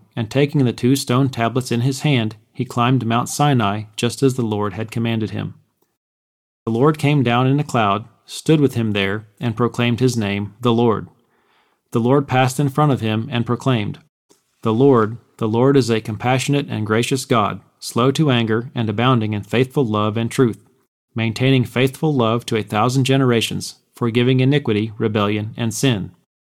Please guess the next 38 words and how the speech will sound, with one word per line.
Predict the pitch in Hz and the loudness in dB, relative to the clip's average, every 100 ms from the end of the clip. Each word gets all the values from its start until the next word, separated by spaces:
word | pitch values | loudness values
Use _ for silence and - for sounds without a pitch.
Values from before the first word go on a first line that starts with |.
| _ _ _ 120 | _ _ _ -6
But | 110 | 0
he | 127 | 2
will | 113 | 2
not | 110 131 147 | 2 2 2
leave | 127 131 123 | 2 2 2
the | 117 | 2
guilty | 131 131 120 | 2 2 0
unpunished, | 123 131 143 110 - - - _ | 0 0 -2 -2 -4 -10 -14 _
bringing | - 127 127 | 0 2 2
the | 110 | 0
consequences | 107 131 135 139 120 110 123 110 | -2 -2 -2 -4 -6 -6 -6 -6
of | 104 | -6
the | 101 | -8
father's | - 120 135 127 | -2 2 2 2
iniquity | 131 131 131 107 104 | 0 0 -2 -4 -2
on | 104 | -4
the | 107 | -6
children | - 147 117 110 | -2 0 0 -2
and | - 110 | -4 -4
grandchildren | 113 143 131 113 101 104 107 | 0 0 0 -2 -4 -6 -6
to | 120 | -6
the | 107 95 | -6 -4
third | 113 113 | -2 0
and | 120 104 | -2 -2
fourth | 104 101 | -2 -2
generation." | - 107 98 101 101 - - _ _ _ _ _ _ _ _ _ _ _ _ _ | -4 -4 0 0 -2 -6 -12 _ _ _ _ _ _ _ _ _ _ _ _ _
Moses | 117 131 139 147 | 2 4 6 4
immediately | 117 117 131 147 135 127 | 4 4 4 4 4 2
knelt | 113 131 | 2 2
low | 120 113 | 2 2
on | 123 | 2
the | 127 | 0
ground | 117 117 107 | 0 0 0
and | 104 107 | -2 0
worshipped. | 107 107 - - _ _ _ _ | 0 0 -8 -14 _ _ _ _
Then | 123 123 | -2 2
he | 135 | 2
said, | - 120 107 | 2 0 0